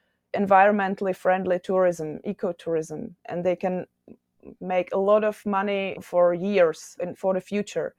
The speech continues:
But once you, you cut the, the forest, put there the palm oil trees,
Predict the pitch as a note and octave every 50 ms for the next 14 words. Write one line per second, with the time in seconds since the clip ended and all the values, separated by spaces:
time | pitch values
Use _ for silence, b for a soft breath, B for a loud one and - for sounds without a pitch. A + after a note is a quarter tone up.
0 | _ _ _ _ _ - E3+ F3 - F#3 F#3+ F#3 G3 A3 A3 - - G#3+ G3+ G3+
1 | G3 G3 G3 F#3+ F#3+ - - F3 E3+ - - - G3 F#3 - F#3 F#3+ F#3+ F3+ F3
2 | E3 - - - F3 - - G3 G3+ G#3+ A#3+ B3+ C#4 C4+ - _ _ - G3 F#3
3 | - _ - G3 F3+ F#3 F3+ F3+ F3 E3 F3+ F3 E3 E3 - - - E3+ F3 F3+
4 | G3 - - G#3 A3 A3+ A#3 A#3+ A#3 - - - - _ _ _ - - A3+ A#3+
5 | B3+ C#4 - - - -